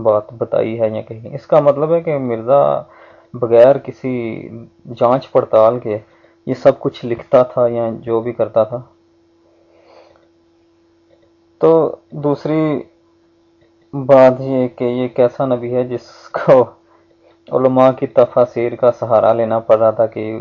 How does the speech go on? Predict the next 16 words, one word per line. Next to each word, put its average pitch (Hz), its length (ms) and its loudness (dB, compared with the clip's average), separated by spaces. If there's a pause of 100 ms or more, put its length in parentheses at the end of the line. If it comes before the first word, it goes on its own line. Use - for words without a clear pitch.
(140)
ये 110 140 -8
उसने 110 380 -8
लिखा 107 360 -2
है 110 220 -4
या 107 100 -10
उसने 110 260 -8
लिखा 107 280 -8
है। 117 220 -8 (4000)
बहरहाल, 165 500 6 (1400)
पहला 175 240 8
सवाल 151 240 6
तो 135 100 2
हमारा 131 280 4
यही 135 360 0
है 135 200 2
कि 143 540 -6